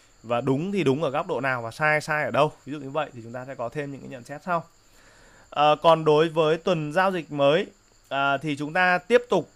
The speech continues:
bám sát cái tín hiệu kỹ thuật của chỉ số Dow Jones. Hiện tại không biết là Dow Jones tối nay thì Hùng chưa có cập nhật. Đó, và chúng ta bám sát chỉ số của Dow Jones và Dow Jones Future.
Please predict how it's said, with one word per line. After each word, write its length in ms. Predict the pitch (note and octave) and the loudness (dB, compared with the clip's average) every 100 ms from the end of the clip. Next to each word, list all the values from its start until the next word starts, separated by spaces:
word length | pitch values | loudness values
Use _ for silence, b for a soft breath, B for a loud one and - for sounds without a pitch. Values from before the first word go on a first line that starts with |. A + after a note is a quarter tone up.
| _ _ | _ _
bám 300 | D3 B2+ D3+ | 0 0 0
sát 340 | A3 A3+ A3+ | 0 0 0
cái 120 | D#3+ | -8
tín 180 | D#3+ D#3+ | -4 -4
hiệu 140 | G3 C3+ | -4 -4
kỹ 100 | D#3 | 0
thuật 260 | F#3+ - | 0 0
của 120 | B2+ | -4
chỉ 160 | A#2 A2+ | -6 -8
số 160 | A#2 B2 | -4 2
Dow 180 | D#3+ E3+ | 4 8
Jones. 220 | F#3 F3 - _ _ _ _ _ - | 6 6 -2 _ _ _ _ _ -8
Hiện 180 | D3 C3 | -6 -2
tại 220 | C#3 G#2+ | -4 -4
không 140 | E3+ | -8
biết 140 | F3+ F#3 | -6 -4
là 80 | |
Dow 180 | D3 D3+ | -2 0
Jones 280 | D#3 D#3+ D#3+ | 0 0 0
tối 180 | D3 C3+ | -2 2
nay 180 | D#3+ D#3 | 2 2
thì 80 | |
Hùng 140 | C#3+ B2+ | -2 0
chưa 160 | D#3 | 0
có 80 | D3+ | 2
cập 200 | C#3+ C#3 | 0 0
nhật. 180 | C3 C3 - b b b b - | 0 -4 -8 b b b b -4
Đó, 260 | A2+ C#3 - | 0 0 0
và 220 | C3+ B2 | 0 0
chúng 160 | C3 | 0
ta 280 | D3+ D#3+ D#3 | 0 4 4
bám 260 | D3 C3+ C#3 | 2 -2 0
sát 180 | F#3 F#3 | -2 -2
chỉ 120 | C3 | -4
số 180 | A#2+ A#2+ | -2 -2
của 220 | D3+ A2+ | 0 2
Dow 180 | C3 C#3+ | 4 6
Jones 240 | E3 D#3+ | 6 6
và 120 | C3 | 2
Dow 160 | C3 C#3+ | 0 2
Jones 160 | D3+ | 0
Future. 520 | D3 E3 D3 E3 D#3+ | -2 -6 2 4 4